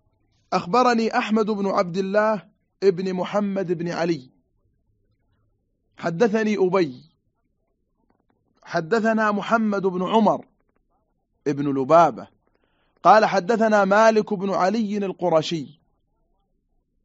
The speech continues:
قال: أنبأنا عبد الله بن مسلمة القعنبي قال: دخلت على مالك فوجدته باكيا، فسلمت عليه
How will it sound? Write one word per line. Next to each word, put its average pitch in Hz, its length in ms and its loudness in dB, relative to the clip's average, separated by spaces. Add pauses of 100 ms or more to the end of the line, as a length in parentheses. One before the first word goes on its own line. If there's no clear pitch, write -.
قال: 190 240 6
أنبأنا 185 640 0
عبد 160 340 -4
الله 185 380 0
بن 170 160 -8
مسلمة 175 640 -4
القعنبي 165 920 -8 (1200)
قال: 196 360 4
دخلت 196 460 -4
على 185 380 0
مالك 202 600 -2 (1000)
فوجدته 185 800 -2
باكيا، 156 580 0 (800)
فسلمت 185 580 -2
عليه 190 500 0